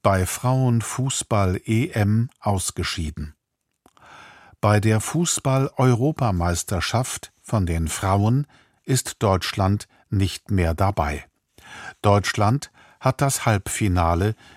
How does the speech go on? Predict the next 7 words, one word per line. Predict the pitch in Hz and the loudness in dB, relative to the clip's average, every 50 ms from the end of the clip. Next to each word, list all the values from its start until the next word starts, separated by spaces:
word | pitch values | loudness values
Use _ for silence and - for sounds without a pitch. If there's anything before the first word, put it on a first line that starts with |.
| _ - | _ -6
gegen | - 107 101 98 104 107 | -2 -2 0 0 0 0
das | 101 113 110 - - | 0 0 0 -2 -2
Land | 110 95 87 98 117 - | 0 0 2 0 0 -2
Spanien | - - - - - 123 110 101 90 82 78 76 82 82 78 73 | -4 -10 -8 -4 0 2 2 2 2 2 0 0 -2 -2 -2 -4
verloren. | - - - 104 92 80 80 78 76 - 76 73 78 - _ _ _ _ _ _ _ _ _ _ _ _ _ - - - - - - - - | -6 -4 -2 -2 0 0 -2 -4 -6 -6 -10 -12 -12 -14 _ _ _ _ _ _ _ _ _ _ _ _ _ -20 -20 -20 -20 -20 -20 -14 -6
Das | - 101 92 - | -2 0 0 0
Spiel | - - - 120 117 127 139 151 165 | 0 -2 -2 0 2 2 2 2 0